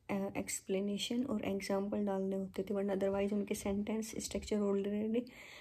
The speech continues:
mention था, सब कुछ मतलब लिखना होता था। जैसे कि, अ, first and foremost, because, or for instance, apart from this,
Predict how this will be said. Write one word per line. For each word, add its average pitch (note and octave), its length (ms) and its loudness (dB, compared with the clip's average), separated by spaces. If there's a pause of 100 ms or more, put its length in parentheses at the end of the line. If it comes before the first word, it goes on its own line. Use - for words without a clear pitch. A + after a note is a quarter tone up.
(180)
mention G#3 420 6
था, G3 200 0
सब G3 300 0
कुछ G3+ 240 -2
मतलब G3 360 2
लिखना F#3+ 360 2
होता F#3 320 -2
था। G3+ 120 -2
जैसे F#3+ 300 -2
कि, G#3 240 0 (720)
अ, G3+ 260 0
first G#3 340 -2
and G3+ 100 2 (100)
foremost, G3 680 2 (500)
because, G2 560 4 (520)
or F#3+ 100 2
for F#3+ 260 4
instance, G3 720 0
apart F#3+ 300 0
from F#3+ 420 0
this, F#3 260 0